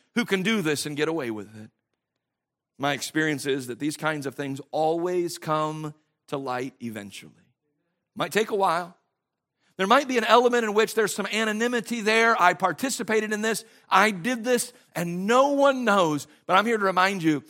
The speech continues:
that these things eventually come to light at some point. But even if they didn't, even if you could commit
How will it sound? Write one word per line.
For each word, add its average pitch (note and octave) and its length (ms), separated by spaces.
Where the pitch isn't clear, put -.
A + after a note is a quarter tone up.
that D3 120
these G#3+ 200
things F#3 220
eventually D#3 680
come C#3+ 580
to B2+ 120
light G2 360
at A2 120
some G2 200
point. - 220
But A#2+ 100
even F3 200
if C#3+ 120
they C#3 80
didn't, C3+ 320
even D4 260
if A#3 140
you B3 180
could G3+ 220
commit F#3+ 460